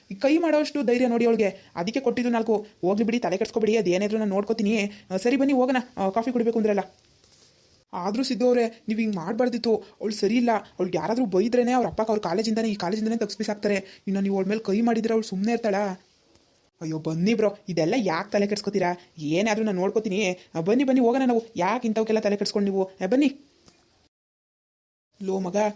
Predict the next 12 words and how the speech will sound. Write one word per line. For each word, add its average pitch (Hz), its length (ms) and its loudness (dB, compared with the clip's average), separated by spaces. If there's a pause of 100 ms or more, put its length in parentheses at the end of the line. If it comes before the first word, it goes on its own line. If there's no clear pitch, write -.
(160)
ಏನೋ 208 260 0
ಹಿಂಗಾಗೋಯ್ತು? 220 600 2 (280)
ಅಲ್ಲ, 190 120 -2 (360)
ಆ - 20 -8
ಪ್ರೀತಿ 202 340 -4
ಅವ್ನ್ 214 120 -2
ಸಾಮಾನ್ಯ 196 320 -4
ತೊಳೆನೋ, 208 360 0 (280)
ಅವ್ರ 180 140 -4
ಅಪ್ಪ 156 180 -6
ದೊಡ್ಡ 170 340 -2
ಶ್ರೀಮಂತ. 202 380 -4